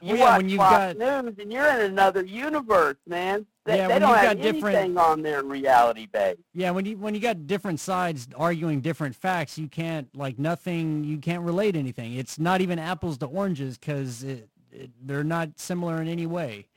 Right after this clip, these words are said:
Speaker 2: And I mean
Speaker 1: Well, I'll tell you, the, the two things that did it was Newt Gingrich in the nineties and, uh, Fox News,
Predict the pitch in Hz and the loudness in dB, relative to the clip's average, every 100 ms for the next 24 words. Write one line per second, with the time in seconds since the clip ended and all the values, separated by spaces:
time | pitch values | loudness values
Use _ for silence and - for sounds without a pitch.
0 | _ _ _ _ 147 160 185 175 226 214 | _ _ _ _ -6 -2 -2 4 6 8
1 | 220 208 202 190 175 151 165 147 _ - | 8 6 4 2 0 -2 -2 -2 _ -10
2 | 185 277 277 240 240 233 233 208 185 202 | -4 -4 -2 4 6 6 0 -6 -4 -2
3 | 202 190 165 156 143 185 220 185 220 226 | 0 0 0 -2 -2 -2 -2 0 0 0
4 | 220 226 226 214 208 175 170 160 185 202 | 0 2 2 -2 -6 -6 -4 2 4 6
5 | 202 202 202 196 _ _ _ _ - 170 | 4 -2 -4 -8 _ _ _ _ 0 4
6 | 170 160 151 135 - 196 214 - 185 196 | 6 8 6 6 4 4 4 2 -4 -2
7 | 180 147 120 | 0 -2 -8